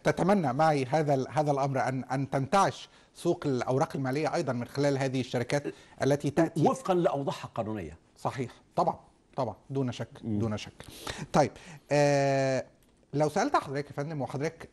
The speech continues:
Speaker 1: آه، آه، فيما كنت، آه، آه، تجيبني عن السؤال الأول، قلت إن حصل تعديل على قانون الاستثمار تحديدا في المادة عشرة،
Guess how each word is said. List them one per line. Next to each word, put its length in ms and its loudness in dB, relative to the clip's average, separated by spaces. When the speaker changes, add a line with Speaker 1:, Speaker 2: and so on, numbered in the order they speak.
Speaker 1:
آه، 320 -2
آه، 340 0
فيما 440 0
كنت، 300 -2
آه، 560 -2
آه، 40 0
تجيبني 400 0
عن 100 0
السؤال 260 0
الأول، 380 2
قلت 300 -2
إن 300 0
حصل 340 0
تعديل 500 0
على 180 2
قانون 320 -2
الاستثمار 460 -2
تحديدا 460 -2
في 100 -6
المادة 280 0
عشرة، 320 0